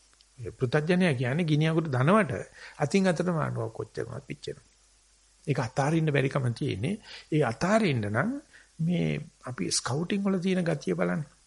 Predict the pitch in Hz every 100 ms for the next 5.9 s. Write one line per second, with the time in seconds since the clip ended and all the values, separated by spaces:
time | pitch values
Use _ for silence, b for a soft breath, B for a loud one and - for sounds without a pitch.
0 | _ _ _ _ _ _ _ _ - -
1 | - 107 110 147 147 120 135 147 117 135
2 | 135 151 139 - 165 156 123 - 143 151
3 | 170 165 160 202 220 170 - 196 185 156
4 | 185 214 202 143 165 202 214 202 101 107
5 | 233 185 185 185 175 165 123 110 92